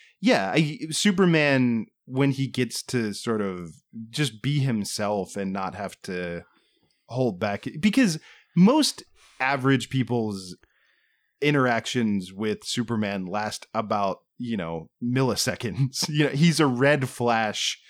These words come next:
that, you know, a blur that pulls them out of a burning building and then is gone to save the next person before they ever even fully register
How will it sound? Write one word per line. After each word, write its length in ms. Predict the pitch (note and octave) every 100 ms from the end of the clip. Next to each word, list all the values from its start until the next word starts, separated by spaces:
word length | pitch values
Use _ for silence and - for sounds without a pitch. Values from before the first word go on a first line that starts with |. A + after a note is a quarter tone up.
| - - _ -
that, 440 | A2+ A#2 G#2+ G2+ _ _
you 180 | B2+ B2+
know, 120 | A2+
a 60 | G2+
blur 640 | G2+ A#2 A2 A#2+ A2+ G2+ G2
that 280 | A#2 A2+ -
pulls 340 | - C3+ B2
them 180 | A2 B2+
out 180 | A2+ A2
of 80 | G#2
a 60 | G2
burning 400 | G#2 G#2 G2+ F2+
building 640 | G2 F2 F#2 F2+ E2+ E2 _ _ A#2
and 160 | B2
then 140 | B2 A#2
is 140 | G#2+
gone 420 | G#2+ A#2+ A#2+ A2+
to 140 | A#2+ A#2
save 260 | A#2+ G#2+
the 80 | G2+
next 320 | G2 F#2+ -
person 640 | - F#2+ - F#2 F2 D#2+ F2
before 360 | G2+ G2 A2 G#2
they 200 | G2 F#2
ever 280 | G2 F#2+ F#2+
even 280 | F2 F2+
fully 340 | - G#2+ F#2+ F2+
register 720 | E2 E2+ F2+ - F2 D#2